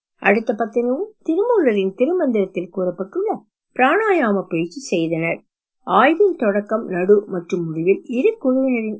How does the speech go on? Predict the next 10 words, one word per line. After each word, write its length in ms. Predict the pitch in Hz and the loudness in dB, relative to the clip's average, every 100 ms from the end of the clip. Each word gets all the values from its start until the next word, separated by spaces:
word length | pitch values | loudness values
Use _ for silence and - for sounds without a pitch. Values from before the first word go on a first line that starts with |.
| 202 | -4
உமிழ்நீரையும் 580 | 190 220 202 175 180 180 | 0 2 2 0 -2 -4
சேகரித்து 760 | 170 - 170 180 214 220 370 - _ _ _ | -6 -8 -8 -6 -8 -4 -6 -6 _ _ _
பரிசோதித்ததில் 960 | 226 247 285 370 311 208 196 165 175 - - | -2 0 0 -2 0 -2 -4 -4 -4 -6 -4
பிராணாயாமம் 720 | 240 339 453 440 359 294 240 | -2 -2 -2 -2 -2 -4 -6
செய்த 340 | 208 202 190 190 | -2 0 0 -2
குழுவினருக்கு 600 | 170 165 175 208 214 349 | -8 -6 -6 -6 -6 -6
உமிழ்நீரின் 680 | 208 247 381 415 302 240 180 | -2 0 0 0 -2 -2 -4
அளவு 380 | 165 180 196 - _ _ _ | -4 -4 -4 -8 _ _ _
அதிகம் 460 | - 226 311 359 339 - | -2 0 0 -2 -4 -4
சுரந்திருப்பதையும் 720 | 190 196 202 170 - 190 370 | -4 -2 -2 -2 -6 -4 -4